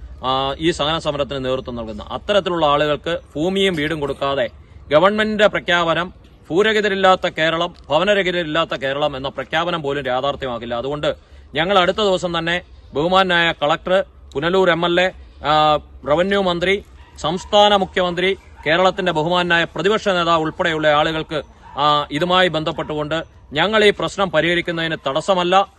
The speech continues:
ഞങ്ങളുടെ ഡിമാൻഡ് ഗവൺമെന്റ് അംഗീകരിച്ചതാണ്. രണ്ടായിരത്തി ഇരുപത്തഞ്ച് തീരുന്നതിന് മുമ്പ്, ഏ, ഞങ്ങൾക്ക് ഭൂമി ലഭ്യമാക്കും എന്നാണ് ഒടുവിൽ പതിനൊന്നാം മാസം രണ്ടായിരത്തി ഇരുപത്തിനാലിൽ നടന്ന ചർച്ചയിൽ സംസ്ഥാന റവന്യൂ വകുപ്പ് മന്ത്രി പറഞ്ഞിട്ടുള്ളത്.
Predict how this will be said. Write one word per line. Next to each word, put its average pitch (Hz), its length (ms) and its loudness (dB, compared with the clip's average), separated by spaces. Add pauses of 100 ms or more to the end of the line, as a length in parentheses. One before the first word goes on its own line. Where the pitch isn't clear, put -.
ഞങ്ങളുടെ 165 300 -4
ഡിമാൻഡ് 160 480 0 (380)
ഗവൺമെന്റ് 226 480 2
അംഗീകരിച്ചതാണ്. 175 840 2 (180)
രണ്ടായിരത്തി 185 520 2
ഇരുപത്തഞ്ച് 175 460 0
തീരുന്നതിന് 190 560 0
മുമ്പ്, 160 360 -2 (520)
ഏ, 151 240 0
ഞങ്ങൾക്ക് 175 360 0 (120)
ഭൂമി 190 240 0
ലഭ്യമാക്കും 165 680 -2
എന്നാണ് 151 460 -2 (160)
ഒടുവിൽ 160 300 -2
പതിനൊന്നാം 175 540 -2
മാസം 156 320 -4 (340)
രണ്ടായിരത്തി 170 520 0
ഇരുപത്തിനാലിൽ 160 640 -4
നടന്ന 147 340 -2 (200)
ചർച്ചയിൽ 170 560 -2 (420)
സംസ്ഥാന 185 680 2
റവന്യൂ 180 600 0
വകുപ്പ് 160 200 -4
മന്ത്രി 147 360 -4 (160)
പറഞ്ഞിട്ടുള്ളത്. 123 500 -6